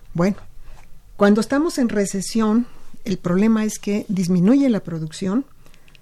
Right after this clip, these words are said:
y esto hace que se incremente el desempleo. Entonces, es algo que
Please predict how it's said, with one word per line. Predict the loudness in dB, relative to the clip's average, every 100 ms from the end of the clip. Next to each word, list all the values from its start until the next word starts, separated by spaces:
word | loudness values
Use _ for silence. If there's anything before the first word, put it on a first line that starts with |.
| -20 -20 -6
y | 0
esto | 0 0
hace | -4 -4
que | -6 -6 -6 -8
se | -6 -2
incremente | 0 0 2 4 2 0
el | -2
desempleo. | -2 -2 -4 -4 -6 -8 _ _ -20 -20 -20 -20 -20 -20
Entonces, | -2 0 2 0 -2 0
es | 0 0 -8 -4
algo | 0 2 0 0
que | -2 -2